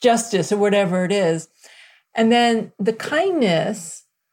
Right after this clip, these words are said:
the reason I call my book How Woman Can Harness Kindness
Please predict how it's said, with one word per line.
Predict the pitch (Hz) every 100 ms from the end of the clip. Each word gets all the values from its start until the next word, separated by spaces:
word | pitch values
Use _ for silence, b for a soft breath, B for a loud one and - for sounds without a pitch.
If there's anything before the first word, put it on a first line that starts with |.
| _ _ _ _ -
the | 233
reason | 262 302
I | 262 233
call | - 233
my | 226 214
book | 190 214 208
How | - 202
Woman | 208 202 196
Can | 202 175
Harness | - - - 277 302 277 220 -
Kindness | - - 247 277 269 185 - 170 -